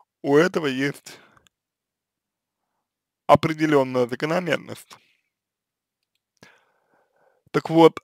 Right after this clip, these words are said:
наша задача заключается в том, чтобы эту закономерность увидеть. Наша задача заключается в том,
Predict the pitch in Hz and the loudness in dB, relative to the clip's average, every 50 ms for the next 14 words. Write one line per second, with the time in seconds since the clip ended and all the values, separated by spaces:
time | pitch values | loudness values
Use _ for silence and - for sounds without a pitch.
0 | _ _ - 143 156 165 165 156 139 123 - - 139 131 131 127 123 - - _ | _ _ -12 -2 2 6 6 6 6 6 2 0 2 4 4 4 2 0 -2 _
1 | - - - - 143 143 165 285 370 349 - - 160 135 131 131 127 - 147 151 | -18 -12 -4 0 0 2 4 4 2 2 2 2 0 0 0 -2 -6 -8 -10 -8
2 | - - 165 160 170 151 - - 175 - - - - 320 349 330 262 - - - | -6 -4 -2 -2 -2 -4 -6 -8 -12 -12 -12 -10 -8 -6 -6 -6 -8 -10 -16 -20
3 | - _ _ _ _ _ _ _ _ _ _ _ _ _ _ _ _ _ _ _ | -20 _ _ _ _ _ _ _ _ _ _ _ _ _ _ _ _ _ _ _
4 | _ _ _ _ _ _ _ _ _ - - - 208 339 349 - - 262 - - | _ _ _ _ _ _ _ _ _ -10 -4 -2 2 2 2 0 0 -4 -6 -6
5 | 220 220 214 220 233 330 370 381 349 247 202 170 - - 185 175 165 180 180 170 | -4 -2 -2 -2 0 0 -2 -2 0 0 -2 -2 -2 -4 -8 -6 -6 -8 -10 -10
6 | 175 165 - - _ _ _ _ _ _ _ _ _ _ _ _ _ _ _ _ | -10 -12 -14 -16 _ _ _ _ _ _ _ _ _ _ _ _ _ _ _ _
7 | _ _ _ _ _ - _ _ _ _ _ _ - - _ - - 165 156 139 | _ _ _ _ _ -20 _ _ _ _ _ _ -20 -20 _ -4 2 2 2 2
8 | - 151 151 156 147 151 151 135 - - 135 135 - 156 147 139 - 160 156 156 | 2 0 0 0 2 2 2 2 2 -2 -4 -6 -12 -12 -10 -6 -2 -2 0 0
9 | 156 - - 277 - - - 330 349 339 320 262 | -2 -4 -6 -10 -8 -6 -6 -6 -6 -6 -10 -16